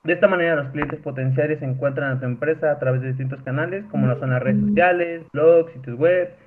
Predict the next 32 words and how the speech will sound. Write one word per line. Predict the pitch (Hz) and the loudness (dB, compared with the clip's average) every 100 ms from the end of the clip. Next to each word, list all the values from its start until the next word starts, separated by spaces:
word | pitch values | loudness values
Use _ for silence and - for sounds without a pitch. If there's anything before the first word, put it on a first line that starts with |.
| _ _ _ _ - | _ _ _ _ -8
y | 196 220 | -2 6
otros | 240 254 247 | 6 6 -4
medios | 185 165 170 - | -4 -2 -4 -6
que | 147 | -2
ya | 131 | 0
vamos | 131 131 131 | 2 0 -2
conociendo | 131 120 123 127 151 | -6 -10 -8 -8 -8
poco | 117 117 | -8 -8
a | |
poco. | 127 123 - - _ _ _ _ _ _ | -8 -8 -8 -12 _ _ _ _ _ _
Pero | 196 208 240 - | 0 4 4 2
no | 202 | -4
hay | 214 | -2
que | 226 | -2
dejar | 185 135 160 170 | -4 -4 -6 -4
de | 156 | -4
lado | 147 170 | -2 -2
lo | 165 131 | -4 -8
que | 143 | -6
es, | 160 - - _ | -6 -6 -12 _
lo | 180 | -4
que | - 143 | -4 -6
se | 147 | -6
busca | 156 175 190 | -6 -2 -4
con | 156 143 | -4 -6
esta | 143 | -8
estrategia, | 143 139 156 208 143 127 - | -8 -6 -6 -6 -4 -6 -8
que | 165 | -6
es | 170 | -2
atraer | 190 147 147 | -2 0 0
al | 165 165 | 0 -2
cliente, | 127 131 120 127 - | -6 -6 -8 -12 -18